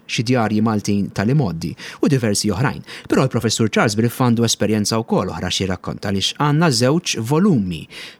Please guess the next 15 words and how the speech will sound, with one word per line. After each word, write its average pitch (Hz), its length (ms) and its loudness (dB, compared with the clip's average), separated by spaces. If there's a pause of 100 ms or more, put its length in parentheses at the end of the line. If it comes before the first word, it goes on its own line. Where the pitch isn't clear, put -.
tal-, 92 440 -2 (640)
tal-mikbi 101 500 0
Kassar 92 380 -2
Pulicino 110 560 0 (260)
fil-famuża 98 1160 0 (120)
Kullana 98 380 0
Kulturali. 101 560 -4
Għaliex 233 320 0
inħass 92 600 -4
il-bżonn 95 840 -4
li 110 100 2
wieħed 101 360 0
jinkludi 98 420 -2 (300)
dawk 98 200 -6
iż-żewġ 95 480 -4